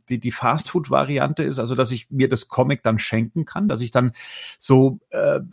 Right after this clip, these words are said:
die eigentlich wichtige und unter Fans bekannte Storyline so konsumieren kann, dass ich dann schon das Nötigste für mich mitbekomme?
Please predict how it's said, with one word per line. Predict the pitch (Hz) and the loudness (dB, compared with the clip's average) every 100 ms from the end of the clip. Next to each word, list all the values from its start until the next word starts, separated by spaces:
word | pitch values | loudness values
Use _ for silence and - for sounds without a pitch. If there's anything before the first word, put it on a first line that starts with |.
| - | -6
die | 135 147 | -2 2
eigentlich | 165 175 165 139 120 | 2 2 2 0 -2
wichtige | 170 - 175 151 147 | -2 0 2 4 2
und | 135 | 0
unter | 135 127 | -2 -2
Fans | - 135 156 - | 0 0 0 -2
bekannte | 127 131 143 131 | -2 -2 0 -2
Storyline | - 127 151 135 131 131 | 0 2 4 4 2 2
so | 131 | 0
konsumieren | 139 156 127 131 139 147 | 0 0 2 2 2 2
kann, | 139 131 | 2 0
dass | 117 | 0
ich | |
dann | 117 117 | 0 0
schon | 127 123 | 2 2
das | 110 | 4
Nötigste | 120 131 143 - 123 | 4 4 0 -4 -4
für | 110 | 0
mich | 113 - | 0 2
mitbekomme? | 104 123 _ - - 196 302 | 0 0 _ -8 0 0 0